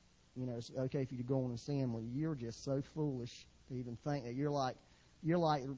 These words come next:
the people in the Bible where Paul said, "Well, what are we gonna say? We're gonna sin that grace would abound?" See, that's an old argument. It's an old religious argument.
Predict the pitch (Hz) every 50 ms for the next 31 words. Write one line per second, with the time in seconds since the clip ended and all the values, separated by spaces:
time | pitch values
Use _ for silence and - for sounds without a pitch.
0 | - 139 139 123 - 156 139 131 143 139 135 135 127 120 120 131 147 151 139 120
1 | 120 107 - 147 135 131 127 - 127 113 113 123 135 135 123 131 139 147 151 156
2 | 156 156 156 139 - 175 175 160 135 123 120 107 - - - 143 143 143 143 113
3 | 127 139 143 151 151 - - 147 143 131 143 147 160 165 170 170 156 - 165 160
4 | 156 151 175 196 220 - 170 147 143 147 156 147 143 143 131 127 131 135 131 143
5 | 143 151 160 180 - - - - - - - - - - - - - - - -
6 | - 175 165 156 160 143 135 135 131 131 131 127 127 120 - 123 120 120 120 123
7 | 131 135 151 165